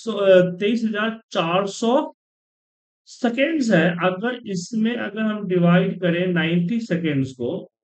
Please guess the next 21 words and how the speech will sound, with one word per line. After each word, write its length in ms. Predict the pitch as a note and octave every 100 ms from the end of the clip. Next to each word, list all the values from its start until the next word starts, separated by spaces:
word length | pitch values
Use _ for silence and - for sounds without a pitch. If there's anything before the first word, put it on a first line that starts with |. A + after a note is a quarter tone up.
| _ _ _ _ _ G3
तो 80 | G#3 B3 - - -
दो 240 | G#3 C4+
सौ 240 | - A#3+ A#3
साठ 420 | A#3 G#3+ E3 A#2+ _ _ _ _ _ _ _ _ _ _ _ _ _ A3+
calls 320 | A3+ C4+ - -
एक 260 | G3 B3 A#3+
employee 420 | F#3 E3+ F#3+ A3+ A3+ -
per 140 | E3+ E3+ E3+
day 120 | G3+
ले 200 | F#3 D#3+
सकता 340 | - A2 -
है, 180 | - - _ _ _ _ _ _ _ _ _ _ _ _ _ _ -
और 180 | F#3 G#3 E3+
बीस 280 | G3 B3+ C4
employee 420 | A3 A#3 A#3+ B3 A#3+
है, 160 | D4 F#4 _ _ -
इसका 300 | F3 F3 G#3
मतलब 420 | G3 F#3+ F#3+ F#3+
है 180 | F#3+ A3 D#4+
कि 360 | - _ _ A3
आपका 480 | D#3 D#3 D#3 F#3